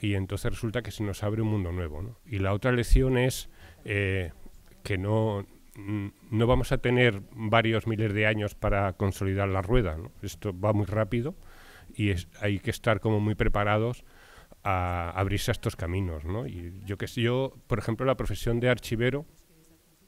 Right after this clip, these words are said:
me parece paradigmática en este sentido, ¿no? Estamos,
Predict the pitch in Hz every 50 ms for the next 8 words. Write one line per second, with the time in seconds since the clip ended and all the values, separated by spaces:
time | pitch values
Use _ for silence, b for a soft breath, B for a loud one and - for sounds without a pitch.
0 | - B B B B B B - 123 113 - 113 110 - 139 127 113 127 117 110
1 | 104 101 104 95 - 98 101 95 87 - - - - 87 85 80 131 160 156 98
2 | 87 80 90 113 156 160 - - 98 90 90 98 104 104 - - - - -